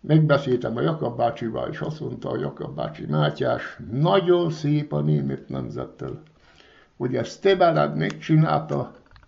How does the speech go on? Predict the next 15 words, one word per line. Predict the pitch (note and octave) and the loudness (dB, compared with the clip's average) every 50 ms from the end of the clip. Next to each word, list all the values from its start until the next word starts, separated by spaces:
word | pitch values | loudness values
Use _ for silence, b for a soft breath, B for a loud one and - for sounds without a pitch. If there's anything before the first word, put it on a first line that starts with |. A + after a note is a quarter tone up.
| b b b b b b b b b b b b _ _ - A2 | b b b b b b b b b b b b _ _ -12 -6
de | - B2 A#2+ A#2+ | -2 0 0 0
ha | - - B2+ - - | 2 0 -2 -2 0
itt | - F3 D#3+ C#3 - D#3 | 0 0 2 2 0 0
baj | C#3+ F3+ F#3 F3 C#3+ | 2 4 4 6 6
lesz | C#3 C3 C3 - | 6 4 2 2
Németországban, | - A#2+ C3+ C3+ B2 B2 A#2 - - A#2+ G#2+ - - - A2 G#2 G2+ G2+ - - - - _ _ _ _ | 0 -2 0 0 0 -2 -4 -4 -6 -8 -8 -8 -10 -10 -10 -10 -10 -12 -12 -12 -14 -14 _ _ _ _
ezektől | - - F#3+ F#3+ D#3+ E3 F3+ F3 D#3 - - - - - D3 D#3 D#3 D3 C3 | 4 6 6 6 8 8 6 6 6 2 -4 -10 -4 0 2 4 4 4 4
még | B2+ B2+ B2+ C3+ B2 - | 2 0 0 0 0 -2
krumpli | - - C3+ B2+ D#3 D#3 D3+ D3+ D#3 C#3+ B2+ B2+ | -2 0 2 6 6 6 6 6 4 0 -2 -2
hajat | A#2+ B2 C#3 D3 C3+ B2+ B2 B2 - | 0 0 2 2 4 2 2 0 -2
se | - - - - | -6 -6 -6 -6
kapsz. | - A1+ A#1 - - - - - - - _ _ _ _ _ _ _ _ _ _ _ _ b b b b b b b b b b _ | -4 -6 -6 -6 -8 -12 -20 -20 -20 -20 _ _ _ _ _ _ _ _ _ _ _ _ b b b b b b b b b b _
Odahaza | D3 D#3+ F#3 F3 F3 F#3 F#3 D#3+ - - D#3+ F3+ F3+ D#3+ - C3+ D3+ E3 E3 E3 D#3+ - - - - b b b b b b b b b | 8 8 10 10 10 10 10 8 6 4 2 2 2 2 2 2 2 2 2 2 0 -2 -6 -14 -18 b b b b b b b b b
bármelyik | - C3+ C3 C#3+ D3+ D#3+ E3 E3+ D#3+ D#3 D#3 D3 D3 D3 D3 C#3+ C#3 C#3 C3 - | -4 2 4 6 6 8 6 6 4 4 2 2 4 2 2 2 0 -2 -2 -4
szomszédtól”, | - - D3+ E3 E3+ E3 - - C3+ C#3 C3 - - - C3 C3+ B2+ A#2+ - - | -4 -2 0 0 0 0 -2 -2 -2 -2 -2 -4 -6 -6 -4 -2 -2 -2 -4 -6